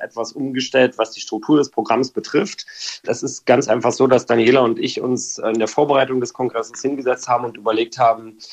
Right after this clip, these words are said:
welches Thema interessiert denn unsere Zielgruppe am meisten. Unsere Zielgruppe bei dem Kongress sind Apothekeninhaberinnen und Inhaber.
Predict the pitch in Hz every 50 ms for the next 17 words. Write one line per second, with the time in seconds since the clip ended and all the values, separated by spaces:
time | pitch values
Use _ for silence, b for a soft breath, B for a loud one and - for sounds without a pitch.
0 | B B - - - 104 104 110 120 127 - 127 123 - - - 135 135 135 139
1 | 127 101 113 110 - 110 110 - - 151 160 160 - 110 107 110 113 113 92 92
2 | 104 104 - - - 127 127 110 - 101 107 104 104 92 82 92 98 98 95 107
3 | 104 - - 104 95 - 98 - - - 143 139 123 131 127 - 123 120 113 113
4 | B B B B B - 127 127 135 143 135 - 135 123 120 110 120 120 - -
5 | 117 113 113 113 107 - - - 104 - 110 107 - 120 117 113 113 104 123 127
6 | 127 120 117 117 110 110 104 104 98 98 95 - - 123 151 151 143 143 135 135
7 | 127 131 123 123